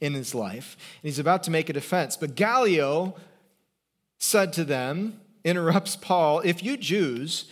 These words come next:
were making a complaint about some misdemeanor or serious crime, it would be reasonable for me to listen to you.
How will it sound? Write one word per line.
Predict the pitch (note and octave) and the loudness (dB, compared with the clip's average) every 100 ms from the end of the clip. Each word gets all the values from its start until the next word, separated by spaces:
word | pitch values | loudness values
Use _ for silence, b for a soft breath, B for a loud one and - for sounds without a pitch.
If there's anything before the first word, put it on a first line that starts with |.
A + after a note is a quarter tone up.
| B B B | B B B
were | D#3 | 0
making | F3+ F3+ E3 | 0 0 -2
a | D#3+ | -6
complaint | C#3 D3 - F3+ D#3 B2 C3+ | -6 -8 -4 0 0 -2 -4
about | C#3 - | -4 -4
some | D#3 C3+ | -4 -2
misdemeanor | D3 - C#3 B2+ A#2+ B2 | -4 -4 -6 -8 -8 -6
or | B2+ | -4
serious | - D#3 C#3+ C3 | -2 -2 -2 -4
crime, | - - D#3 C3 C#3+ | -4 0 0 0 -4
it | E3 | -6
would | C#3+ | -4
be | E3 | -4
reasonable | D#3+ F#3 F3 D#3+ C3+ B2+ | -2 -2 -2 -4 -4 -6
for | B2 | -6
me | B2+ | -4
to | A#2+ | -2
listen | C3+ D#3+ C#3 | -2 -4 -6
to | B2 A#2 | -8 -6
you. | A2+ | -6